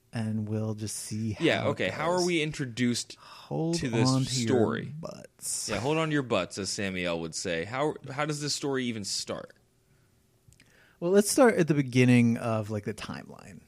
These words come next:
Speaker 1: Um, it's like, like Love in the Time of Cholera. It's told, um, the, the narrator, Cal, is kind of writing it, and it's semi-autobi-, autobiographical in that the narrator is, is Cal Stephanides, is,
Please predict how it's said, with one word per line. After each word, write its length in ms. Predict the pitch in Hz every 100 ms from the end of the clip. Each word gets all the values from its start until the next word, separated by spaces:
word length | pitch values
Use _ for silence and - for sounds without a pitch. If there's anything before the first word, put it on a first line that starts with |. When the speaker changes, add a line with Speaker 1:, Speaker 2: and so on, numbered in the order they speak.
| _ -
Speaker 1:
Um, 200 | 131 127
it's 280 | 135 131 - 160
like, 340 | 165 175 208
like 280 | 151 147 170
Love 180 | 170 170
in 60 |
the 100 | 170
Time 220 | 165 151 156
of 80 | 151
Cholera. 380 | 143 143 139
It's 300 | - 120 -
told, 640 | - - 147 143 139 135 131 - _ _ - - _ _ _ - - -
um, 440 | 117 110 107 107 113
the, 140 | 127
the 220 | 123 123
narrator, 560 | 117 120 127 120 117 113
Cal, 480 | - 113 110 110 110
is 200 | 107 -
kind 260 | - 110
of 140 | 107 107
writing 380 | 107 113 113
it, 240 | 113 107 -
and 100 | 135
it's 140 | 131
semi-autobi-, 1000 | - 240 226 135 127 120 117 113 - - -
autobiographical 920 | 147 131 120 113 110 110 117 117 113
in 140 | 113 113
that 140 | 110
the 60 | 107
narrator 540 | 107 113 107 110 107
is, 680 | - 107 107 110 120 117 - -
is 540 | 117 107 107 110 - -
Cal 400 | - 113 107 107
Stephanides, 1000 | 104 - 113 - 104 104 107 113 113 113 -
is, 340 | 110 107 -